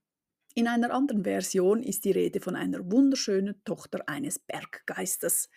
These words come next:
Der Vater hütete seine Tochter eifersüchtig. Kein Mensch sollte sie je zu sehen bekommen.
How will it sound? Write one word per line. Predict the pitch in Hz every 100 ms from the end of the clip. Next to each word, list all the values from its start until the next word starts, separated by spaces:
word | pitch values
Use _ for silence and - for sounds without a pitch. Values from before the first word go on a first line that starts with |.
| - - - - - - - -
Der | 285 277 -
Vater | - 262 262 214
hütete | 190 190 185 185 185
seine | 185 185 185
Tochter | - 196 - - -
eifersüchtig. | - 185 196 226 - 185 - - - - _
Kein | - 233 233
Mensch | 226 202 185
sollte | - 180 - 180
sie | 185
je | 175 185
zu | -
sehen | 226 214 185
bekommen. | 180 - 185 175 180 170